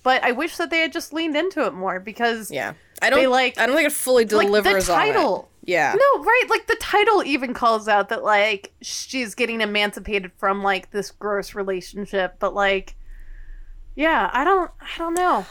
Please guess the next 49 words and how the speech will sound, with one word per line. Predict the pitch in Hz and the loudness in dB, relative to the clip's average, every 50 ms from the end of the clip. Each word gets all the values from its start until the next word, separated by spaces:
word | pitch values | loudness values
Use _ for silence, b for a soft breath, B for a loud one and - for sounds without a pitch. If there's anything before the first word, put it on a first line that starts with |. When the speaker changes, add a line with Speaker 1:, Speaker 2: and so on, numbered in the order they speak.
| - - | -8 -2
Speaker 2:
All | - 302 392 480 | 2 2 4 4
the | 539 554 - | 4 2 2
Speaker 1:
I | 523 - | 2 2
don't | - 302 | 4 4
Speaker 2:
pieces | 294 277 | 4 4
Speaker 1:
know. | - 392 | 2 2
Speaker 2:
should | - - - 311 254 | 0 0 -2 -2 -2
be | 240 262 247 | -2 -2 0
there. | 214 226 202 - - | 2 2 2 2 2
I | - 202 | 0 -2
think | - 277 320 - | -2 -2 -2 -2
that | - 330 | -2 -2
they | 349 311 | 0 0
were | 277 269 | 0 0
just | 240 240 - - | 0 -2 -6 -4
put | - 254 214 - | -4 -4 -2 -2
together | 233 202 202 202 190 190 190 180 180 - - - | 0 0 2 2 4 4 4 4 2 0 -2 -4
in | 190 180 | -4 -2
a | 185 | -2
little | 180 185 190 190 180 | 0 0 0 0 0
bit | 185 180 | 0 -2
of | 175 160 | -2 -2
the | 175 165 | -4 -4
wrong | 160 160 151 151 151 147 | -4 -2 -2 -2 -4 -4
order. | 139 139 135 - - - - - | -4 -4 -6 -6 -8 -12 -10 -4
Like, | 202 202 190 185 190 190 - - | 0 2 2 2 2 0 -4 -10
my | 220 202 220 254 302 320 | -6 -2 0 2 2 2
issue, | 262 - 233 233 - - 233 220 208 202 196 190 185 175 - | 2 0 0 0 0 -2 -2 -2 0 0 0 -2 -2 -2 -2
I | - 170 | -4 -4
think, | 165 - 185 165 165 165 - - - - | -4 -2 -2 0 0 -2 -4 -10 -8 -8
apart, | 185 - - - 247 240 233 - - | -8 -6 -2 0 2 2 0 0 0
so | - 247 226 220 220 214 208 | 0 2 4 4 4 4 2
Speaker 1:
What? | 190 - - - | 2 -2 -2 0
Speaker 2:
after | 220 269 269 294 269 | 0 0 2 2 2
I, | 247 | 4
like, | 233 220 214 - | 4 2 2 2
went | 196 190 190 | 2 0 0
through | - 202 185 | 0 -4 -2
my | 180 170 160 | 0 0 0
Deadpool, | 165 165 165 160 156 - - 170 160 151 151 147 143 143 | 0 0 -2 -2 -4 -6 -4 -2 0 0 0 -2 -2 -2
like, | 143 143 143 143 - - - B B B B B B B | -4 -4 -4 -4 -8 -10 -18 B B B B B B B
you | - 165 | -8 -6
know, | 151 143 135 127 131 | -4 -4 -4 -6 -6
like, | - 123 143 - - | -8 -10 -10 -12 -12
journey | 160 - 165 156 151 151 151 | -8 -6 -4 -4 -4 -4 -6
of | 147 151 | -8 -6
the | 151 151 | -8 -6
mind, | 143 139 135 135 135 131 135 139 - B B B B B B B B B B B B B B - | -6 -6 -6 -6 -8 -8 -10 -12 -14 B B B B B B B B B B B B B B 0
I, | 214 214 | 2 2